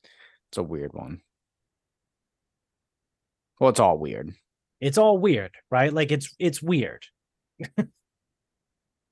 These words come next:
Speaker 1: Well, I will say one thing. If you're in any of these cities and you don't like it, fucking leave.
Speaker 2: Yeah. Yeah. I mean, that's how you, uh,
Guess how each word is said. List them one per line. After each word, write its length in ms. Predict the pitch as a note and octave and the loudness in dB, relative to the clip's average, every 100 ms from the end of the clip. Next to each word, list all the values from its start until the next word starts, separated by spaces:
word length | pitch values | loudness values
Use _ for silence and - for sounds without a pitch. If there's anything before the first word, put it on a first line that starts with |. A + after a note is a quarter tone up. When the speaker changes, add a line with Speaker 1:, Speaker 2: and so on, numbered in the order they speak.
| _ _ _ _ _ _ _ _ _ _ _ _ _ _ _ - | _ _ _ _ _ _ _ _ _ _ _ _ _ _ _ 0
Speaker 1:
Well, 260 | D3+ D3+ _ - - - _ _ _ - | 2 2 _ -8 -8 -12 _ _ _ -2
I 100 | G#2+ | 2
will 160 | A2 | 2
say 140 | - A2+ | 4 4
one 220 | A2+ A2+ | 4 2
thing. 200 | F2 F#2 | 0 -4
If 120 | F#2 | -4
you're 120 | G2 | -2
in 120 | G#2 | 0
any 220 | G#2 G2+ G2+ | 0 -2 -2
of 60 | |
these 200 | G2+ F#2+ | -4 -4
cities 520 | G2+ A2 C3+ C3 - _ _ - | -2 0 0 -2 -6 _ _ -8
and 100 | F#2 | -2
you 60 | F#2+ | 0
don't 100 | F#2+ | 2
like 220 | G#2+ C#3 | 2 2
it, 160 | C3+ - _ _ - | 0 -2 _ _ -6
fucking 300 | E2 - F2+ | -4 -2 -2
leave. 320 | F2 E2 - _ _ _ _ - | 0 -2 -4 _ _ _ _ -10
Speaker 2:
Yeah. 220 | A#2 G#2 - _ _ _ _ _ _ | -6 -6 -10 _ _ _ _ _ _
Yeah. 180 | C3+ D3+ E3+ - | 2 2 0 -2
I 40 | |
mean, 320 | B2 B2+ A2+ - _ _ _ _ _ _ _ _ _ _ _ - | 0 2 0 -6 _ _ _ _ _ _ _ _ _ _ _ 0
that's 240 | B2 - | 0 2
how 140 | B2 | 0
you, 360 | B2 B2 B2 A#2+ | 2 4 4 4
uh, 340 | A#2+ A#2+ A2+ | 2 2 -2